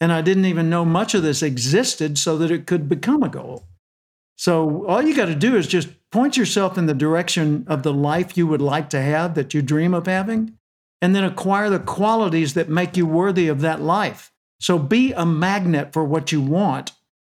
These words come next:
and it will come to you as a byproduct of being that kind of person, instead of only being an arrow trying to get to what you want.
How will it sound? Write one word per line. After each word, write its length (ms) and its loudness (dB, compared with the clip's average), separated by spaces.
and 120 4
it 120 2
will 160 0
come 320 0
to 100 0
you 300 2
as 120 0
a 60 0
byproduct 920 -4
of 160 -2
being 280 2
that 220 0
kind 220 0
of 100 -8
person, 420 -2
instead 380 2
of 120 0
only 320 2
being 360 0
an 180 -2
arrow 460 0
trying 380 -2
to 80 0
get 320 -2
to 100 0
what 280 -6
you 60 -14
want. 320 -18